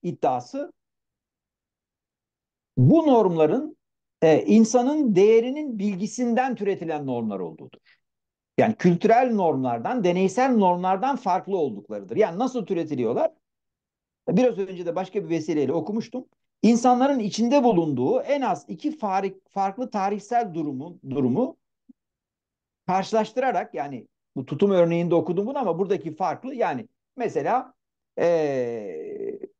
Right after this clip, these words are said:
ırk ayrımının yapıldığı bir toplumda insan durumuyla ırk ayrımının yapılmadığı bir durumu karşılaştırdığımızda ortaya çıkıyor. Ya da işte insanların, insanlara eşit muamele yapıldığı bir yer, bir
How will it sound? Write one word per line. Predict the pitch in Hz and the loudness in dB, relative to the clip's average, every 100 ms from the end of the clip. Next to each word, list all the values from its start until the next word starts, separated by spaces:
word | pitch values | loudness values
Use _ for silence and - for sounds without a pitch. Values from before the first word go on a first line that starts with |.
| - | -2
ırk | 285 302 | 0 0
ayrımının | 233 208 202 196 185 170 | 0 0 0 -2 -8 -6
yapıldığı | 180 185 226 214 302 | -6 -4 -6 -4 -4
bir | 262 180 - _ 220 _ - | -2 -2 -4 _ -20 _ -4
toplumda | 196 196 220 208 | -4 -2 -4 -2
insan | 180 190 262 262 233 | -2 -4 -4 -6 -2
durumuyla | 202 165 131 113 - - 269 | -2 -2 -4 -4 -8 -10 -10
ırk | - | -4
ayrımının | 254 233 240 262 | -2 -2 -4 -6
yapılmadığı | 240 240 269 269 226 196 | -4 -4 -4 -6 -2 -2
bir | 170 | -4
durumu | 156 143 135 | -10 -10 -8
karşılaştırdığımızda | 123 110 113 - 110 101 104 95 101 | -10 -10 -14 -8 -6 0 0 0 0
ortaya | 92 - 82 | 0 -4 -8
çıkıyor. | - - - - _ _ _ _ _ _ _ _ _ _ - | -10 -14 -14 -14 _ _ _ _ _ _ _ _ _ _ 0
Ya | 151 233 160 | 4 4 4
da | 214 - | 0 -2
işte | 156 - - 202 | -8 -4 2 4
insanların, | 214 214 190 170 208 254 - _ _ _ _ _ _ _ _ _ - | 4 2 0 2 0 -2 -8 _ _ _ _ _ _ _ _ _ -2
insanlara | 180 151 202 214 220 | 0 2 2 2 2
eşit | 196 233 - | -4 -4 -6
muamele | 220 185 165 151 | -4 -4 -2 -2
yapıldığı | 147 147 156 147 135 | -2 -4 -6 -4 -2
bir | 135 | -2
yer, | 156 135 - | 0 -2 -6
bir | 151 165 - | -6 -6 -6